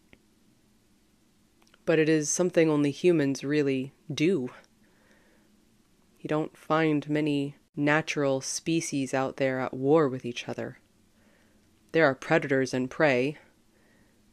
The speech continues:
but they work within the cycle of life.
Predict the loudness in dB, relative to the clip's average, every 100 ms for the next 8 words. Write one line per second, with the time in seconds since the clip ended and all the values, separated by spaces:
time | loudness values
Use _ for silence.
0 | _ _ _ _ -6 0 2 4 2 0
1 | -2 0 0 0 -2 -2 -2 -2 -4 -2
2 | -2 -4 -8 -20